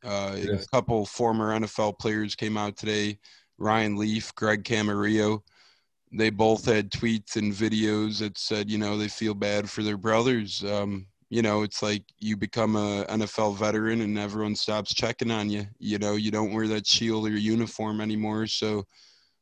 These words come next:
Speaker 1: nobody really cares about you like they once did. And that kinda hit me different. That's like, damn, you know, like, you know, we love these guys when they're playing for us, but, you know, we see it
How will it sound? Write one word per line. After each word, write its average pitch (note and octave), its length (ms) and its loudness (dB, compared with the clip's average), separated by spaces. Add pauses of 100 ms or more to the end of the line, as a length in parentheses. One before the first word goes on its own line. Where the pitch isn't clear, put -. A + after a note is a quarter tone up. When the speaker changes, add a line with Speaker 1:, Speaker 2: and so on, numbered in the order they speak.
(140)
Speaker 1:
nobody G#2+ 380 2
really G#2+ 300 0
cares A2 380 0
about G#2 280 0
you G#2 140 -2
like G#2 200 -4
they G#2+ 100 -4
once G#2 360 -4
did. A2+ 220 -2
And A2 100 0
that A2+ 160 0
kinda B2 300 2
hit B2 180 2
me A2+ 140 0
different. G#2+ 500 -2
That's G#2+ 240 -4
like, G#2+ 200 -2
damn, A2 360 0
you G#2+ 80 -2
know, G#2+ 220 -2
like, G#2+ 260 -2 (920)
you A2 180 2
know, G2+ 300 2
we G#2+ 200 0
love A2+ 260 6
these A2 240 0
guys A2 400 2
when A2 80 0
they're G#2 140 0
playing B2 420 4
for G#2+ 240 -2
us, G#2+ 320 -2
but, G#2 240 0
you A2 140 0
know, G#2 180 2
we G#2+ 160 0
see A2 280 0
it G#2 120 -2